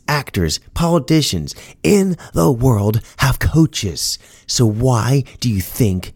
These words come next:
you don't need one? So to close out, I have two opportunities for you to get a coach.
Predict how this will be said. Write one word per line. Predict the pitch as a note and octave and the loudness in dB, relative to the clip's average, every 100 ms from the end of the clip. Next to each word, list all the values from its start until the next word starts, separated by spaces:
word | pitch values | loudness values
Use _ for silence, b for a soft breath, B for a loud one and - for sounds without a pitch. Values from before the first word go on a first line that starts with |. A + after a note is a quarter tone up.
| _ | _
you | G2+ A#2 A#2 | 0 4 4
don't | F2+ C#2 | 2 -4
need | D#2+ D#2 D2+ | -10 -12 -10
one? | C2+ - - - - _ | -12 -12 -16 -20 -20 _
So | - A#2 | -2 -2
to | A2 | -2
close | - C3+ D3 | 0 2 2
out, | B2 F#2+ F2+ b b | 2 2 -2 b b
I | G#2 | -4
have | F2+ - | -4 0
two | - C#3+ | 0 2
opportunities | G#2+ A#2 B2 - G2+ F2 - E2 D2+ - b - | 0 -2 -4 0 0 0 -2 -2 -4 -8 b -20
for | - A#2 | 0 2
you | A#2 C#3 C3+ | 4 4 4
to | D3+ | 2
get | B2+ A#2 | 2 0
a | |
coach. | - F3 D3 - - | 0 0 0 -2 -10